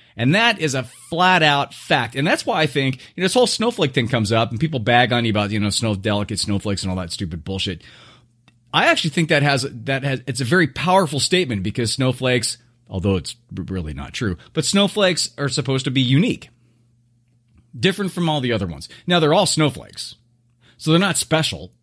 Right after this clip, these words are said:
They're, they're all, they all come down from the sky. They all do the same thing. They all melt when it gets warm. Uh, they all form up there and whatever.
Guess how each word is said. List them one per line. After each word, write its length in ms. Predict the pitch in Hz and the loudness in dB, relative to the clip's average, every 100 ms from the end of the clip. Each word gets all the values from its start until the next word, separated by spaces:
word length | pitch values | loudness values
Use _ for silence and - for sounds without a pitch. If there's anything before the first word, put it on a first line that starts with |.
| _ _ _ _ | _ _ _ _
They're, 280 | - 120 123 | -4 -4 -2
they're 160 | 120 123 | 0 4
all, 260 | 139 156 | 4 4
they 180 | 127 127 | 2 2
all 160 | 139 147 | 2 2
come 220 | 135 139 | -2 -2
down 220 | 131 131 | 0 0
from 140 | 135 127 | -2 -4
the 60 | |
sky. 320 | 110 127 131 | -2 0 0
They 120 | 120 110 | 0 2
all 120 | 127 | 2
do 140 | 131 | 2
the 100 | 123 | 0
same 260 | - 131 120 | 2 2 0
thing. 220 | 120 127 | -2 -2
They 120 | 117 | 0
all 160 | 117 123 | 0 2
melt 240 | 113 123 | 2 0
when 80 | 127 | -2
it 40 | |
gets 160 | 117 120 | -4 -4
warm. 400 | 110 120 143 131 - - _ - | -2 2 2 0 -8 -20 _ -10
Uh, 240 | 98 101 | -6 -2
they 80 | 104 | 0
all 140 | 123 | 2
form 360 | 127 - 131 127 | 0 0 2 2
up 180 | 127 123 | 2 2
there 240 | 123 135 | 2 2
and 160 | 123 104 | 0 0
whatever. 360 | 127 160 92 | 0 0 -2